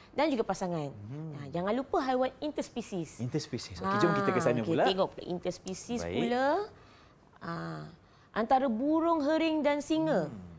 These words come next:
Speaker 1: Burung hering dan singa tu berebut apa tu?
Speaker 2: Hmm, kalau kita boleh tahulah. Okey,
Speaker 1: Hmm.
Speaker 2: singa dan burung, burung hering ni merupakan pemangsa.
Speaker 1: Betul.
Speaker 2: Ah, dua-dua pemangsa. Jadi,
Speaker 1: Mhm.
Speaker 2: mereka ni pada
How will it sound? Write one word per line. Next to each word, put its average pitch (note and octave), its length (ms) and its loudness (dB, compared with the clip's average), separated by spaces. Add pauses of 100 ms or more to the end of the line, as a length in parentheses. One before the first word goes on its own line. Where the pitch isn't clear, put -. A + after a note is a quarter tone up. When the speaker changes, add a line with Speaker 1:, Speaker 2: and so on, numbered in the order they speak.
(200)
Speaker 1:
Burung G#3+ 380 -2
hering C4 240 0
dan C4 80 0
singa C4+ 240 -4
tu C#4+ 140 -2
berebut G#3+ 420 0
apa G#3 240 -4
tu? F3+ 160 -6 (400)
Speaker 2:
Hmm, D#3+ 420 2
kalau C3+ 240 0
kita C3 240 -4
boleh A#2 240 -2
tahulah. A#2 460 -4 (180)
Okey, D3+ 460 -4
Speaker 1:
Hmm. - 40 -20 (180)
Speaker 2:
singa E3+ 480 -6
dan A#2 180 0
burung, A#2 400 -4
burung A#2+ 320 -2
hering B2 340 0
ni G#2+ 160 -8
merupakan B2 540 -10
pemangsa. B2 560 -4 (160)
Speaker 1:
Betul. G#3 240 -6
Speaker 2:
Ah, - 100 -6
dua-dua F3 240 6
pemangsa. B2 480 -2
Jadi, D#3 400 -12
Speaker 1:
Mhm. F3+ 140 -6
Speaker 2:
mereka G3 480 -6
ni B2+ 400 -4
pada D3+ 560 0